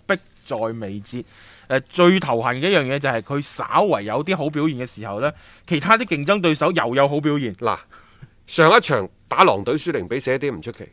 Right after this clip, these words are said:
Speaker 1: 啊。
Speaker 2: 然之後上週末翻到去對華拉道列，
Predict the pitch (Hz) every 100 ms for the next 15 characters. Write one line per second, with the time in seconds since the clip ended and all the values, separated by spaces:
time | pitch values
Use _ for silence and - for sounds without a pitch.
0 | - 127 117 110 - 131 143 160 220 170
1 | - 147 139 143 190 160 - 185 175 160
2 | 135 127 117 92 127 123 101